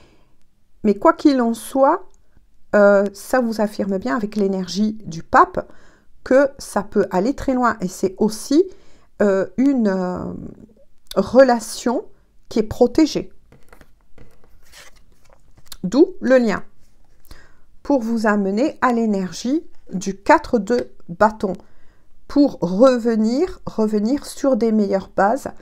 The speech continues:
Mais cette fois-ci, si l'un comme l'autre, vous tombez en accord, bien évidemment, hein, après vous êtes libre de votre chemin. Euh, mais quoi qu'il en soit, vous allez arriver, euh, et ça va arriver effectivement,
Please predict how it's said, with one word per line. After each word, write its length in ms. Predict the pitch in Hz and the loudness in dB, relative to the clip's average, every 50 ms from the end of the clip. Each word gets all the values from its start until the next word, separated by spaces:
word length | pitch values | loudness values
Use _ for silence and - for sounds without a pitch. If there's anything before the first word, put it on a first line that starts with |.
| - - - - - - - - | -18 -20 -20 -20 -20 -20 -14 -6
Mais 140 | - 180 180 | -4 -4 -2
cette 340 | - - 233 233 - 240 | -2 -2 -2 0 -2 -2
fois-ci, 420 | 214 - - 220 214 220 - - 415 523 - - - - _ _ _ _ _ - | -2 -2 -2 -4 -4 -4 -6 -8 -8 -10 -10 -12 -20 -20 _ _ _ _ _ -18
si 400 | - - - - 247 247 - - - - - | -14 -14 -8 -6 -6 -6 -6 -8 -14 -8 -4
l'un 340 | 214 233 226 254 277 269 247 220 - | -2 0 2 4 2 2 0 -4 -6
comme 240 | - - 214 196 190 | -6 -4 -2 -2 -2
l'autre, 480 | 190 196 196 202 202 202 - - - - - - _ | 2 4 4 2 2 0 -8 -12 -14 -14 -16 -20 _
vous 360 | - - - - 175 185 185 - - - - - _ - - | -14 -12 -6 -4 -4 -4 -6 -8 -14 -20 -20 -20 _ -20 -16
tombez 340 | - - 160 165 165 165 160 | -12 -10 -10 -8 -8 -8 -10
en 120 | 151 156 | -10 -12
accord, 520 | 156 165 175 - - 254 240 302 349 339 - 190 | -12 -12 -12 0 2 2 4 4 2 0 -4 -10
bien 220 | 180 170 165 165 | -14 -14 -14 -14
évidemment, 480 | 165 160 165 185 185 202 202 214 269 311 | -14 -12 -10 -6 -4 -2 0 0 0 0
hein, 260 | 240 208 208 208 233 - - - | 0 -2 -4 -6 -6 -10 -14 -14
après 460 | - 175 170 170 - - - 214 233 | -14 -12 -14 -12 -12 -8 -4 -4 -4
vous 200 | 220 185 180 180 | -2 -4 -4 -4
êtes 160 | 180 180 - | -6 -4 -4
libre 380 | - 180 180 208 214 185 180 180 | -4 -4 -2 -2 -2 -2 -2 -4
de 60 | 180 | -4
votre 260 | 170 170 170 - - | -4 -6 -8 -10 -14
chemin. 420 | 165 - - 175 180 180 170 185 339 - - - - - - - - - - - _ - - - - | -16 -10 -8 -8 -6 -6 -6 -8 -8 -10 -14 -18 -20 -20 -20 -20 -20 -20 -20 -20 _ -20 -20 -14 -10
Euh, 320 | - 180 180 175 175 170 175 | -8 -6 -6 -6 -8 -8 -8
mais 200 | 180 196 190 185 | -6 -4 -6 0
quoi 160 | - - 190 | 2 2 2
qu'il 260 | 190 - - 254 240 226 | 2 0 -2 -2 -2 -2
en 100 | 220 226 | -2 -4
soit, 400 | 214 - - - 262 294 320 311 - | -6 -6 -4 -2 0 0 -2 -4 -6
vous 260 | 202 190 214 208 - | -6 -6 -4 -2 0
allez 360 | 196 185 196 185 180 - - - - | 0 0 0 -2 -2 -4 -6 -2 0
arriver, 720 | 214 220 214 214 214 208 202 - 190 214 233 311 381 - - - - - - - - - - - - - - | 0 2 2 0 0 0 -2 -2 -2 -2 -2 -2 -6 -10 -16 -20 -20 -20 -20 -20 -20 -20 -20 -20 -14 -10 -6
euh, 520 | 190 190 185 180 180 175 175 175 - - - - _ _ - | -6 -4 -4 -4 -6 -6 -8 -8 -8 -10 -12 -14 _ _ -2
et 160 | - 269 262 | -2 0 0
ça 240 | - - - - 175 | -2 -4 -4 -4 -4
va 100 | 170 175 | -4 -4
arriver 460 | 175 165 - 175 165 185 240 285 - | -8 -8 -8 -8 -6 -4 -4 -4 -6
effectivement, 800 | 196 - - 202 202 - - - 196 185 185 180 180 180 220 285 | -8 -10 -10 -10 -12 -12 -8 -6 -6 -4 -4 -2 -2 -2 -2 -2